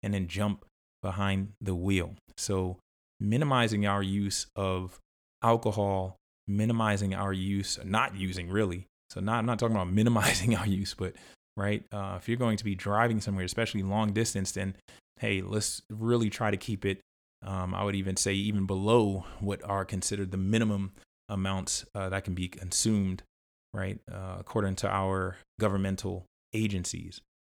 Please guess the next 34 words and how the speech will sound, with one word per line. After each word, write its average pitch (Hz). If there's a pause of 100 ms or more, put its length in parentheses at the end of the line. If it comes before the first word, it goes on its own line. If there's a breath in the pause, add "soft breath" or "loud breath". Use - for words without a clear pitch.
(300)
Um, 87
let's 101
try 110
to 98
abstain 95
totally 90
if 87
we're 95
going 90
to 90
be 87 (320)
taking 98
any 92
trips 95
or 90
operating 95
any 92
heavy 92 (420)
machinery, 92 (760)
right? 101
And, 98
um, 104
any 113
other 113
mind-altering 107
substances, 104 (600)
um, 98
those 113
can 117
have 101
effects 104 (160)
on 113 (220)
our 104
coordination, 117